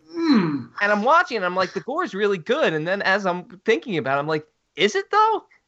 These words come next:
Speaker 2: I pulled a J-, I pulled a Jamie. I'm like,
Speaker 1: He
Speaker 2: "Is
Speaker 1: sure as fuck did. Is it though?
Speaker 2: <laughs> Is it though?"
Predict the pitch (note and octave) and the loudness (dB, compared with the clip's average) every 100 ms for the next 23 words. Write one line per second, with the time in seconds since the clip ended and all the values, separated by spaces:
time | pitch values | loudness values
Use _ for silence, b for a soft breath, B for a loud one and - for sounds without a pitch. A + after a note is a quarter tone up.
0 | _ _ _ - - - - F4 F4 A#3 | _ _ _ -4 0 2 4 2 2 0
1 | F4 E4 D4 - - D4 G#3+ A#3 F#4 F#3 | -2 -6 -8 -6 -4 -2 -2 -2 -2 -2
2 | F#3 - - - F#4 F#4 F4+ G4 G4 F#4+ | -4 -4 -6 -6 -8 -10 -6 -2 -2 -2
3 | G4+ G4 F4+ - D#4+ D4 G#4 C5 A4 A4 | -4 -4 -6 -10 -6 0 0 0 0 0
4 | A4 - - F4 G#4 G4+ - D#4+ - G4+ | 0 -4 -6 -6 -4 -6 -4 -4 -4 -4
5 | A#4+ | -8